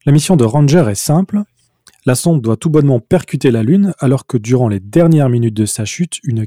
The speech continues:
caméra de télévision prendra une centaine d'images, au rythme d'une toutes les treize secondes jusqu'à l'écrasement, à la manière de la récente mission dart sur, euh, Dimorphos, Claude.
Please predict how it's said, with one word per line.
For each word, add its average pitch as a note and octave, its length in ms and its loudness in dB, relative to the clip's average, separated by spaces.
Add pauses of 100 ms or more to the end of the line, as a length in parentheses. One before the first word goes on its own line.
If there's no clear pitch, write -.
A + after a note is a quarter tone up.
(120)
caméra C3+ 420 2
de G#2 80 -6
télévision A2+ 720 -2
prendra A2 400 -4
une G2+ 80 -6
centaine A2 480 -6
d'images, C3+ 480 -4 (880)
au B2 80 2
rythme B2 400 0
d'une F3 220 0
toutes - 260 -8
les A#2 120 -2
treize F#3 280 -2
secondes C3 540 -2
jusqu'à B2 480 -4
l'écrasement, A#2 640 -6
à B2 80 -6
la G#2+ 120 -6
manière A2 420 -4
de G#2+ 100 -6
la G#2 220 -4
récente A2+ 540 -8
mission G#2+ 560 -6
dart C#3 280 -2 (320)
sur, A2 400 -6
euh, G#2+ 100 -2
Dimorphos, A#2 640 -2
Claude. A2+ 240 -2